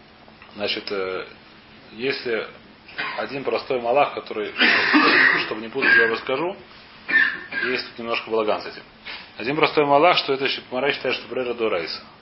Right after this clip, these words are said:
Что такое брейра, знаете или нет? Давайте повторим, что такое брейра. Если, допустим,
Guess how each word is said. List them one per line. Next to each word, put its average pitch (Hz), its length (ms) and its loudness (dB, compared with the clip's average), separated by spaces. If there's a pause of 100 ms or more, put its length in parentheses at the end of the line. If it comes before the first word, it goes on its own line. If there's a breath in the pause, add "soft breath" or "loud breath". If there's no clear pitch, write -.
(1300)
Что - 120 -12
такое 123 160 -4
брейра, 110 280 2
знаете 120 280 -4
или 98 80 -10
нет? 87 120 -14
Давайте 95 220 -10
повторим, 95 280 -12
что - 100 -10
такое 92 140 -10
брейра. 85 300 -8 (1160)
Если, 120 420 -2
допустим, 113 540 -4